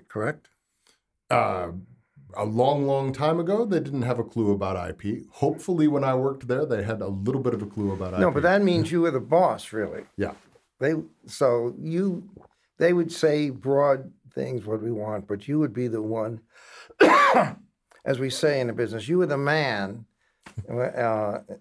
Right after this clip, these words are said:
Speaker 1: with regard to I P there then.
Speaker 2: Yeah, we had to, I mean, like, li-, like with any agency, you've got a lot of complicated subject matter, and we were paid to be the subject matter experts on I P,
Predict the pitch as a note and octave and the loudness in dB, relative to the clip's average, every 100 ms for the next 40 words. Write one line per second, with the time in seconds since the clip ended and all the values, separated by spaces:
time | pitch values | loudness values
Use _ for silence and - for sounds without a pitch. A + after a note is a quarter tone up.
0 | _ _ _ - A2 G#2+ A2+ A2 A#2 G#2+ | _ _ _ -14 -10 -8 -6 -2 -2 0
1 | A2 G#2+ G#2+ B2+ G#2 G2+ F#2 G2 - _ | -2 -4 -4 -6 -4 -6 -6 -12 -16 _
2 | _ _ C#3 D3 - A#2 B2 A#2 A#2 G2+ | _ _ 2 2 0 -4 -2 -2 -4 -4
3 | G#2 G2 A#2 A2 G#2 G#2 A2 A2+ G#2+ G2 | -4 -2 -2 -2 -4 -6 -4 -4 -6 -10
4 | G#2+ G#2 A2 A#2+ A2 G#2 A2 A#2 F#2+ F2 | -8 -8 -4 -2 -2 -4 -2 -2 -4 -8
5 | F2 F2+ - F#2 F2 F2 F2 F2+ F2+ D#2+ | -12 -12 -12 -12 -10 -12 -14 -14 -14 -8
6 | F#2 F2 - _ - G2 G2+ G#2+ F2 - | -6 -6 -8 _ -12 -6 -4 -4 -6 -8
7 | F#2 - F#2 F2+ E2 D#2+ C#3 C3 A#2+ A#2 | -8 -10 -12 -12 -12 -4 -2 -2 -2 -2
8 | - G#2+ G2+ G2+ G2 F#2 G2+ A#2 G#2 G#2 | -4 -2 -2 -2 -4 -6 -4 -2 -2 -4
9 | G2+ F2+ E2+ F2+ - G#2+ F2+ G2+ - F2+ | -6 -8 -12 -12 -6 -6 -6 -8 -8 -10
10 | D#2+ D#2 D#2+ - - - D#2+ D2 D2 - | -10 -12 -14 -16 -18 -14 -14 -12 -14 -8
11 | D3 A#2 G#2 | -4 -4 -6